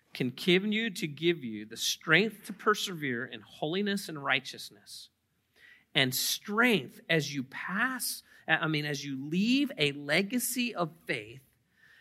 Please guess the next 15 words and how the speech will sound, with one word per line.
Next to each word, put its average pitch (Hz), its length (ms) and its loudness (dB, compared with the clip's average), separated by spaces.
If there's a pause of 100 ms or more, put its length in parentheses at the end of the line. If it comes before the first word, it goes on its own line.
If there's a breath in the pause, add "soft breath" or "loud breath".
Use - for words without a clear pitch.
(140 soft breath)
as 160 200 6
you 147 120 2
invest 190 720 4
in 254 160 6
your 247 160 6
family, 131 640 -4 (580 loud breath)
as 147 160 2
you 160 120 6
invest 196 720 6
in 233 160 4
your 208 140 4
children, 139 520 -4 (580 soft breath)
as 156 200 6
you 160 120 6
invest 185 720 4